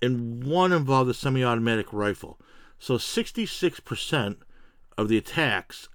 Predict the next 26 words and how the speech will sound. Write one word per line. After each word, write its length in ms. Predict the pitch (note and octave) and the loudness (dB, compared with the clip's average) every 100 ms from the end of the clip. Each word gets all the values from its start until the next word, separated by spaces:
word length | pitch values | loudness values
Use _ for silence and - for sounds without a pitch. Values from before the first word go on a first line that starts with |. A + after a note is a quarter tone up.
| - | -4
on 200 | B2 D3+ | 0 0
schools 520 | C#3 - E3+ G#2 G2 - | -2 -4 -2 -2 -4 -10
since 280 | - C3 - | -6 -6 -6
two 140 | - | -4
thousand 280 | D#3 B2 A#2+ | -2 0 -2
eighteen 440 | A#2 - C3 A2+ - - - - | -4 -4 -2 -2 -6 -20 -20 -20
were 120 | - - | -12 -8
actually 600 | - - F#3 F3 E3+ C3+ - - - _ _ _ _ _ - - - | -8 -2 4 4 4 -2 -18 -20 -20 _ _ _ _ _ -20 -20 -8
with 280 | C3+ C#3 - | 0 0 0
handguns, 680 | G3+ F#3 A2+ - - - - _ _ _ _ _ _ - | -2 -2 -4 -10 -18 -20 -20 _ _ _ _ _ _ -8
while 140 | A#2+ | -6
only 260 | C3 D3 C#3 | -2 -2 -2
thirty-three 840 | - - - - D#4+ C#4+ A3 A2 F#2+ | -6 -18 -14 -4 -2 0 -2 -4 -6
percent 540 | F2+ - F#2+ F#2 G#2 - - - _ _ | -6 -4 -4 -4 -6 -14 -20 -20 _ _
were 120 | - D#3 | -6 0
with 160 | E3 | 0
a 60 | D#3 | -2
semi-automatic 880 | - F#3 F3 D#3+ D3 C#3+ C3+ C3 - - - - - - | -4 -2 0 0 0 0 -2 -4 -10 -20 -20 -20 -18 -2
rifle. 540 | B2 B2+ - F#2+ - - - - | 2 2 0 -12 -12 -18 -14 -8
Let 160 | C#3+ D3+ | -4 -2
that 100 | C3+ | 0
sink 260 | - C#3 | 0 0
in 80 | C3+ | 0
a 40 | G2+ | 0
minute. 260 | E2 - - - - _ | -6 -12 -20 -20 -20 _
Uh, 560 | - G2 F#2+ F#2+ F#2+ | -10 -6 -4 -4 -6